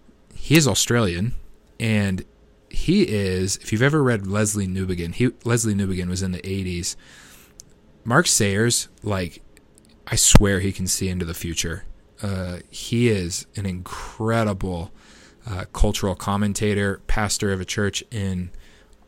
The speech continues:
Australia. In his book, Reappearing Church is a pretty, is a very good,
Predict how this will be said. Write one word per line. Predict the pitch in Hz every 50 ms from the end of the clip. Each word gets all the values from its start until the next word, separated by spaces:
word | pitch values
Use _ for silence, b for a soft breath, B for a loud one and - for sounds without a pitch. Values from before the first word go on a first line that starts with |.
| _ - -
Australia. | - - - - - 104 101 104 104 104 104 -
In | - 110
his | 98 104 98 -
book, | - 104 - -
Reappearing | 90 95 101 104 104 101 - 113 107 101 95 92
Church | - - - 98 92 92 - - - -
is | - 98 90 98
a | 95 90 85 - -
pretty, | - - - 107 110 110 110 113 107 101 - -
is | - 110 98
a | 98 92
very | 87 90 104 107 113 113
good, | 104 104 104 98 95 95 92 -